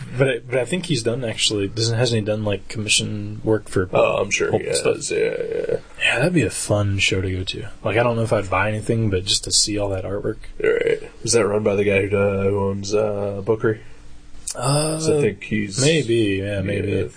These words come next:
Speaker 2: we've got that big back room full
Speaker 1: I think it was
Speaker 2: of,
Speaker 1: at the Schuster, so it was pretty huge. It was
Speaker 2: well,
Speaker 1: big.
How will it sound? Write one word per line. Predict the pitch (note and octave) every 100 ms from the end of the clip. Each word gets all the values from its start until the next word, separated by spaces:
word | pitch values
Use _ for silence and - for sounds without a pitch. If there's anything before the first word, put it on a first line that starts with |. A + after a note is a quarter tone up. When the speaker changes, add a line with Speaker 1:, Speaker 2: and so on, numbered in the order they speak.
| - -
Speaker 2:
we've | F#2+ F#2 -
got | -
that | G2+ -
big | G2 G2
back | G2+ F#2+ -
room | G2 F#2+
full | - -
Speaker 1:
I |
think | C3+
it | G3+
was | A#2+
Speaker 2:
of, | A#2
Speaker 1:
at |
the | -
Schuster, | - B2+ - - - - -
so | - A2
it | A2+
was | A2
pretty | - A#2+ F2+
huge. | G2 F#2 - -
It |
was | - -
Speaker 2:
well, | -
Speaker 1:
big. | -